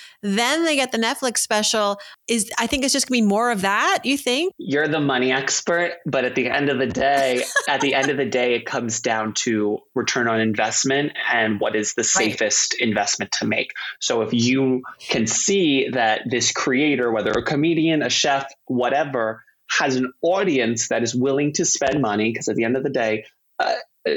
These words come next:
Speaker 2: whether good or bad, we live in a capitalist society that is dependent on that. So I, I think one of the funniest things, which I've been having a lot of conversations about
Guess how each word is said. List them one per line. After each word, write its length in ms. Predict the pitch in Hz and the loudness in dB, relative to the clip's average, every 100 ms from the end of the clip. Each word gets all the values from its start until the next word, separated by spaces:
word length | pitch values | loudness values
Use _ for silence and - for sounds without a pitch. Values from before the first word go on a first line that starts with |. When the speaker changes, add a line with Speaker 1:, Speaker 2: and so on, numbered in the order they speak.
| - | 0
Speaker 2:
whether 360 | 139 135 135 120 | 0 0 0 0
good 240 | 113 170 | 0 0
or 260 | - 151 151 | 0 0 0
bad, 460 | 127 117 127 156 113 | 0 0 0 -2 0
we 100 | 117 | 0
live 240 | 120 120 | 2 0
in 340 | 113 113 113 - | 0 2 2 0
a 80 | 117 | -2
capitalist 600 | - 107 113 101 98 - | -4 -4 -2 -2 -2 -2
society 720 | - 117 104 104 117 139 131 | -2 0 0 2 2 2 0
that 200 | 117 110 107 | 0 0 0
is 120 | - | -2
dependent 580 | 120 - 104 104 113 - | -4 -2 -2 -2 -2 -2
on 280 | - 104 104 | -2 -2 -2
that. 300 | 139 135 104 - - - | 0 0 -4 -8 -16 -10
So 420 | - 123 110 - _ 135 | -4 -2 -2 -4 _ -4
I, 540 | 135 139 139 135 131 - _ _ _ - _ 127 | 0 2 2 2 -2 -8 _ _ _ -20 _ -4
I 60 | |
think 240 | 127 147 135 | -2 0 0
one 140 | 139 | 0
of 40 | 120 | -2
the 160 | - - | -6 -6
funniest 420 | 147 151 156 147 - | -2 0 0 0 0
things, 300 | 117 110 120 | 0 0 -2
which 160 | - | -2
I've 120 | 120 | 0
been 120 | 117 131 | -2 -2
having 180 | 147 | 0
a 80 | 131 | 0
lot 220 | 113 123 | 0 0
of 80 | 127 | -2
conversations 640 | - 120 113 113 107 110 185 | -2 -2 -2 -2 -2 -2 0
about 380 | 104 104 104 | 0 0 -2